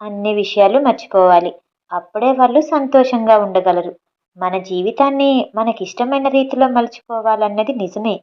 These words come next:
అయితే అత్తగారిల్లు అంటే అందులో భర్తతో పాటు అతని తల్లిదండ్రులు, తోడబుట్టిన వాళ్ళు కూడా ఉంటారని గుర్తుంచుకున్నావంటే ఏ ఇబ్బంది ఉండదు.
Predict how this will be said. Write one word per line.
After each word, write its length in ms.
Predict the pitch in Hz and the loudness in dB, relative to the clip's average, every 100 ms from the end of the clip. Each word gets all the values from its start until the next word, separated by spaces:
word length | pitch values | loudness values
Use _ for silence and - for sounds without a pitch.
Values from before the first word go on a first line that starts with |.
| _ _ _ _ _ 180 | _ _ _ _ _ -12
అయితే 300 | 196 196 311 | -12 2 4
అత్తగారిల్లు 720 | 269 277 277 285 277 262 269 | 4 4 4 4 4 4 4
అంటే 380 | 269 240 233 220 247 - _ _ _ _ _ - | 4 2 -4 -4 -6 -12 _ _ _ _ _ -6
అందులో 420 | 226 220 226 220 | -2 2 6 4
భర్తతో 540 | 196 175 - 220 180 | 6 2 2 2 4
పాటు 360 | - 254 226 220 214 - - | 4 2 2 -2 -6 -8 -4
అతని 280 | 262 269 262 | 0 0 2
తల్లిదండ్రులు, 720 | 262 240 247 254 247 247 254 | 2 4 4 4 2 2 4
తోడబుట్టిన 600 | 302 277 214 208 214 208 202 | 4 4 2 2 -4 -2 2
వాళ్ళు 260 | 196 196 | 4 4
కూడా 300 | 196 208 202 262 | 2 0 4 4
ఉంటారని 720 | 240 202 208 202 190 185 202 - _ _ - | 2 0 2 4 2 -2 -10 -14 _ _ -14
గుర్తుంచుకున్నావంటే 1400 | 208 233 - 320 320 294 254 254 233 214 196 302 370 - | -12 -8 -6 -6 -4 -2 2 4 4 0 2 2 2 -6
ఏ 160 | 262 262 240 | -2 2 2
ఇబ్బంది 560 | 196 - 185 175 214 | 0 0 -2 2 2
ఉండదు. 360 | 294 208 185 185 | 2 4 2 0